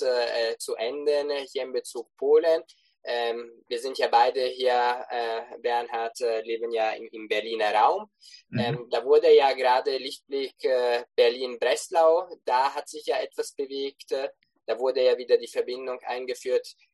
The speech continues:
Speaker 1: Können wir etwas von dieser wiederbelebten Verbindung lernen? Zeigt es, dass das auch, äh, einen positiven, äh, Blick gibt und dass da sich tatsächlich vieles in Bewegung gerade gesetzt, äh, in dieser Hinsicht?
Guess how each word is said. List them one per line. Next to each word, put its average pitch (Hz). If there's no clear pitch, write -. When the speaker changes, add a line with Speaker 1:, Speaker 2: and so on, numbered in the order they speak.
Speaker 1:
Können -
wir 131
etwas 131
von 127
dieser 120
wiederbelebten 131
Verbindung 123
lernen? 170
Zeigt 127
es, -
dass -
das -
auch, 117
äh, 113
einen 120
positiven, 135
äh, 110
Blick 160
gibt 151
und 135
dass 135
da 127
sich 123
tatsächlich 135
vieles 151
in 131
Bewegung 127
gerade 165
gesetzt, 165
äh, 147
in 151
dieser 151
Hinsicht? 160